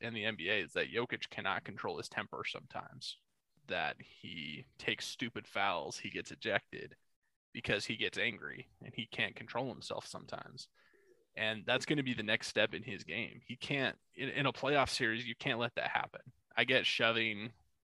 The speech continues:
uh, Morris in the back, you know, regular season, dirty play, shouldn't have happened.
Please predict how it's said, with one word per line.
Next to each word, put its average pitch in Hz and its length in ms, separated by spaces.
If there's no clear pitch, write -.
uh, 85 260
Morris 104 480
in 87 120
the 80 100
back, 90 480
you 85 100
know, 82 120
regular 82 360
season, 80 580
dirty 95 280
play, 80 480
shouldn't 98 260
have 87 100
happened. 80 640